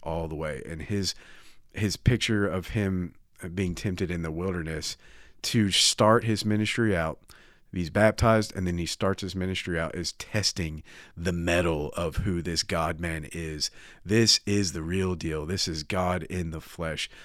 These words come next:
the one we call Emmanuel, God with us. For the entire fullness of God's nature dwells bodily in Christ. That's Colossians two nine. And so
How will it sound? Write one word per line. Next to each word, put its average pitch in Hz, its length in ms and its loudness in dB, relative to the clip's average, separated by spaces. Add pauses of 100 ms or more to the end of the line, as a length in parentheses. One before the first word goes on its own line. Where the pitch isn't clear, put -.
(120)
the - 80 -6
one 85 280 -2
we 87 100 -2
call 82 320 -2
Emmanuel, 82 800 -4
God 85 380 0
with 78 360 -8 (140)
us. 76 480 -6 (880)
For - 180 -4
the 87 100 -2
entire 107 460 2
fullness 95 400 0
of 82 140 -2
God's 90 380 0
nature 80 500 -4 (240)
dwells 82 400 -2
bodily 76 760 0 (540)
in 80 180 -8
Christ. - 560 -10 (260)
That's 80 200 -6
Colossians - 500 -8
two 82 200 -6
nine. 73 360 -10
And 90 120 -6
so 92 300 2